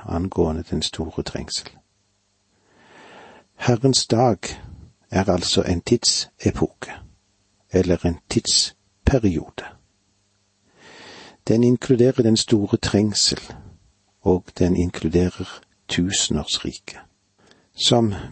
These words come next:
betyr at den dekker mer enn ti sekler. Herrens dag kommer. Lever vi i den?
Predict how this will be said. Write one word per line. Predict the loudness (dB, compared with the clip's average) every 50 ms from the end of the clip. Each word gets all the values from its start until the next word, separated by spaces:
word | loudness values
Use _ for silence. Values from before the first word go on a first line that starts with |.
| -2
betyr | -2 -2 0 2 2 2 2 2 -2 -8 -12 -12 -12 -14 -14 -16 -18 -20 _ _ _ _ _ _ _ _ _ _ _ _ -20 -20 -16 _ -4
at | -4 -2 2
den | 2 2 4
dekker | 4 0 0 0 0 0 2
mer | 2 2 2 2
enn | 2 -2 -4 -2
ti | -2 0 0 0 0 -2 -6 -12 -20 _ _ -8
sekler. | -4 -2 0 -2 -2 -4 -8 -16 -16 -16 -18 -20 -20 _ _ _ _ _ _ _ _ _ _ _ _ _ _ _ _ _ _ _ _ _ _ _ _ _ _ _ _ _ _ _ _ _ _ _ _ _ _ -20 -20 -20 -20 -20 -10 -2
Herrens | 0 2 2 4 2 2 2 2
dag | 2 4 4 2 0 -2 -8 -8
kommer. | -2 0 0 0 0 -4 -8 -20 -20 -20 -20 -20 -20 _ _ _ _ _ _ _ _ _ _ _ _ _ _ _ _ _ _ _ _ _ _ _ _ _ _ _ _
Lever | -12 -8 -6 -4 -4 -4 -6 -8 -8
vi | -6 -4 -4
i | -4
den? | -4 -6 -8